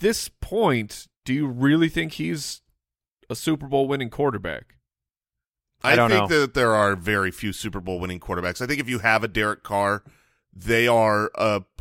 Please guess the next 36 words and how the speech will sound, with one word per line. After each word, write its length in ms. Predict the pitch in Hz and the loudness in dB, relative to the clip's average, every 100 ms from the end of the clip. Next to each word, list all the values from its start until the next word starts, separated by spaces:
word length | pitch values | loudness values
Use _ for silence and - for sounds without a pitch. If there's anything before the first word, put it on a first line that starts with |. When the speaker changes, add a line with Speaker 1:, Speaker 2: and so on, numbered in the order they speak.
| - - _ - | -16 -18 _ -6
Speaker 3:
a 80 | |
playoff 640 | - - 143 135 131 123 - | -4 -4 2 4 6 4 0
contending, 880 | - 120 - 120 117 113 107 107 - - _ _ | -8 -6 -4 -4 -2 -4 -4 -6 -10 -20 _ _
um, 360 | 110 107 101 104 | -2 0 0 -4
quality 520 | - 135 131 127 120 | -12 2 6 6 4
quarterback 440 | - 117 110 101 - | 0 0 2 2 2
that 100 | 92 | -4
you 200 | 113 113 | -2 -4
do 380 | 95 - 127 104 | -6 -2 -2 -2
keep. 320 | - 110 - | -4 -6 -4
He's 120 | 120 | -2
only 200 | 170 127 | 0 0
thirty 340 | - 131 117 | 0 0 2
years 260 | 101 92 90 | 0 -2 -4
old. 120 | 90 | -4
Speaker 2:
It's 160 | 170 - | -4 0
pretty 260 | - 226 | 2 2
much 380 | 156 131 123 - | 2 2 0 -8
like 340 | 107 110 113 - _ _ _ | 2 2 2 -4 _ _ _
the 100 | 120 | -8
Kirk 320 | - - 107 - _ | -8 -6 -6 -6 _
Cousins 720 | - 113 110 92 95 87 85 80 | -12 -6 -4 -4 -6 -8 -14 -14
situation. 800 | - 104 - 82 73 76 - 73 _ | -10 -10 -8 -12 -12 -14 -16 -18 _
I 60 | 107 | -4
mean, 160 | 117 | -2
I 80 | 120 | 0
think 160 | 123 131 | 2 2
Speaker 1:
Except 340 | - 165 131 | 6 4 4
you're 140 | 139 139 | 0 2
not 180 | 131 | 2
financially 600 | - 127 120 117 - 110 | 2 0 2 0 -2 -6
committed 420 | 98 110 117 98 87 | -4 0 2 2 -4
to 60 | |
Derek 240 | 101 98 - | -4 -4 0
Carr 260 | 104 90 | 0 0
now. 220 | 65 - | -4 -18